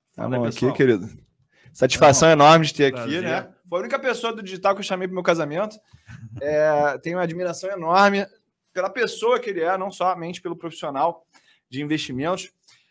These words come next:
Speaker 1: Vou contar aqui um pouco da história de como é que eu conheci o Vicente, né? Eu, muito nerd, estudante de YouTube, é, terminando aí o meu pós-doutorado de YouTube, é, que o Vicente dava lá. E aí, cara, eu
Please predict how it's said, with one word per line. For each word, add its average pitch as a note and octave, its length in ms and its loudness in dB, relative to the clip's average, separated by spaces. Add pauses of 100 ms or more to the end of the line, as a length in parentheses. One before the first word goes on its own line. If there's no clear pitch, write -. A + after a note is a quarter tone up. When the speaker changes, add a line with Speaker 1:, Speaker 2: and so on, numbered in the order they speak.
Speaker 1:
Vou D3+ 100 -10
contar G3+ 240 4
aqui G#3 160 -2
um G3 60 -6
pouco G3 200 -2
da F#3 120 0
história F#3 320 0
de F3+ 40 -10
como F#3+ 120 -8
é G3 40 -6
que G#3+ 60 -8
eu G#3+ 60 -8
conheci G#3+ 320 -6
o G3 40 -12
Vicente, F#3 460 -8
né? D#3 180 -4
Eu, F#3+ 320 -4
muito E3+ 220 -14
nerd, E3+ 340 -4
estudante D3+ 680 -12 (400)
de C3+ 160 -16
YouTube, F3+ 580 -10 (460)
é, C3+ 440 -2
terminando C#3+ 520 -4
aí C#3+ 140 0
o C#3+ 40 -6
meu C#3 460 -2
pós-doutorado C#3 640 -2
de B2+ 120 -10
YouTube, C3 540 -8 (460)
é, A#2+ 320 0
que - 100 -16
o B2 40 -12
Vicente C3+ 360 -10
dava C#3 360 2
lá. C3+ 320 -2 (200)
E E3 80 -14
aí, G#3+ 140 -6
cara, F3+ 300 0
eu D3 260 -8